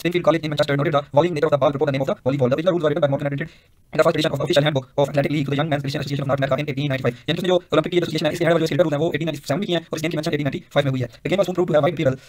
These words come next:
wide appeal, sorry, for both sexes, uh, sexes in schools grounds। The game soon proved to have wide appeal for both sexes। The schools playground, armed forces and other organizations that united states, and it was subsequently introduced to other countries। यानी कि ये बताया कि ये गेम्स military कंट्रोल में बहुत मशहूर हुई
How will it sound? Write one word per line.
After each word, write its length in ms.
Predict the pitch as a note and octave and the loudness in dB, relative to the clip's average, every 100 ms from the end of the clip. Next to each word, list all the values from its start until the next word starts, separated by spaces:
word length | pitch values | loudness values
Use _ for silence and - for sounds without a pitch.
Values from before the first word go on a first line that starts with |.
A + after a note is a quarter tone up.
| _ | _
wide 160 | - D#3 | -2 0
appeal, 160 | E3 C#3 | 0 0
sorry, 120 | D3 D#3 | -2 0
for 80 | D#3 | 2
both 160 | F#3+ F3+ | 2 0
sexes, 200 | F3+ F3 - | -2 -2 -2
uh, 100 | C#3 C#3+ | -2 -2
sexes 200 | F3+ D3+ | -6 -4
in 80 | |
schools 240 | E3+ D3 D3 | -4 -2 0
grounds। 240 | D3 C#3 - _ _ _ _ _ - | 0 0 -6 _ _ _ _ _ -6
The 60 | B2 | -2
game 120 | G3+ - | -2 -2
soon 100 | F#3 F3+ | -8 -4
proved 180 | D#3 D3 - | -2 -2 2
to 60 | |
have 100 | D#3+ | 4
wide 100 | F3 | 4
appeal 120 | E3+ E3+ | 2 2
for 60 | |
both 100 | D3+ - | 2 0
sexes। 180 | C#3+ C#3+ | -2 -4
The 80 | B2+ | -4
schools 160 | F3 F3 | -2 2
playground, 320 | E3+ D#3+ C#3+ | 4 2 2
armed 100 | E3 | 2
forces 140 | E3 D3+ | 0 0
and 60 | |
other 80 | D#3 | 0
organizations 260 | C#3+ C#3+ C#3+ | 0 0 -2
that 80 | - | -2
united 140 | D#3 | -2
states, 220 | C#3 C#3 - - | -2 -4 -14 -4
and 120 | E3 F3+ | -2 2
it 80 | D3+ | 2
was 140 | D3+ | 2
subsequently 300 | D#3 D#3 D#3 | 0 -2 -2
introduced 240 | D3 D3+ F3 | -2 -2 0
to 40 | |
other 100 | B3+ - _ - | 0 0 _ -4
countries। 220 | C#3+ B2 | -2 -2
यानी 80 | F3+ | 0
कि 60 | |
ये 80 | F#3 | 2
बताया 180 | D#3+ E3 | 4 4
कि 60 | E3+ | 4
ये 60 | |
गेम्स 140 | E3+ D#3 | 0 -2
military 220 | C#3 D#3+ | 0 0
कंट्रोल 140 | - | 2
में 60 | C3 | 2
बहुत 80 | D3 | 2
मशहूर 140 | |
हुई 100 | C#3+ | 0